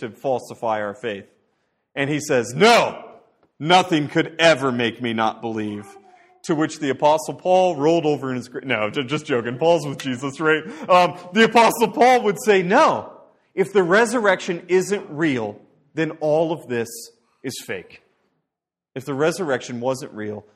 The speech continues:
then all of this is fake. So much so that if we are sitting in church and there are people that have died and we're still looking forward to just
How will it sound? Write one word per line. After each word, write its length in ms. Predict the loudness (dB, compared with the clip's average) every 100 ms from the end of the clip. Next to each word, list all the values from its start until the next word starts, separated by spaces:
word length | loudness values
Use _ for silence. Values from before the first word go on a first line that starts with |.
| _
then 120 | -12
all 320 | -8 -6 -4
of 140 | -6 -10
this 360 | -14 -12 -16 -20 _
is 160 | -18 -16 -14
fake. 380 | -16 -16 _ _ _ _ _ _ _ _ _ _ _ _ _
So 300 | -12 0 2
much 240 | 4 0 -2 -4
so 340 | -2 -2 -6 -16 -20 -8
that 160 | -2 -2
if 180 | -4
we 380 | -6 -6 -6 -4
are 120 | -4 -6 -8
sitting 280 | -6 -6 -8
in 160 | -10 -12
church 560 | -8 -8 -8 -12 -18 _ _
and 140 | -8 -4
there 160 | -2
are 100 | -2
people 420 | -6 -10 -12 -10 -8
that 120 | -8
have 220 | -12 -8
died 520 | -4 -2 -4 -6 -10 -16 _ -10
and 180 | -10
we're 180 | -8 -8
still 760 | -10 -16 -14 -6 -4 -4 -6 -10
looking 600 | -12 -10 -8 -8 -10 -16
forward 800 | -16 -10 -8 -6 -8 -10 -10 -14 _ _ _ -18
to 140 | -16
just 380 | -12 -10 -10 -12